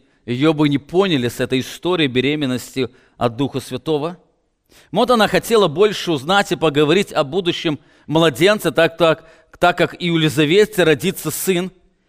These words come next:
и в ней будет сын. А может, Мария хотела поздравить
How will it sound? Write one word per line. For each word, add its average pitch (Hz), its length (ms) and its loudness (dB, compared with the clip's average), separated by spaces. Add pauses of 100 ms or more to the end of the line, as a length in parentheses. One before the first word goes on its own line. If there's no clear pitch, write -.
(100)
и 139 160 0
в 135 60 2
ней 160 180 0
будет 123 380 -4
сын. 170 340 -6 (1500)
А 131 100 -2
может, 247 180 -2
Мария 185 300 4
хотела 190 380 0
поздравить 147 800 0